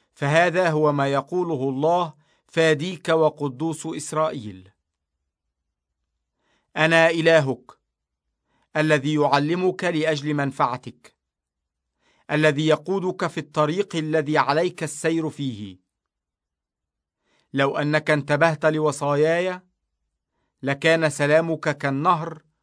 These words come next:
وخيرك كأمواج البحر.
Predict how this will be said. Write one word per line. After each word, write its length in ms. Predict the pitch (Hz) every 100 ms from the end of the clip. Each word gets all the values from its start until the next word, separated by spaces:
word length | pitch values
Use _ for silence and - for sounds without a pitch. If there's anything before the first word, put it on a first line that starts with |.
| _ _ _ _ _ _
وخيرك 760 | 143 143 175 196 175 160 151 151
كأمواج 640 | 151 147 139 156 175 143
البحر. 580 | 151 139 175 - - -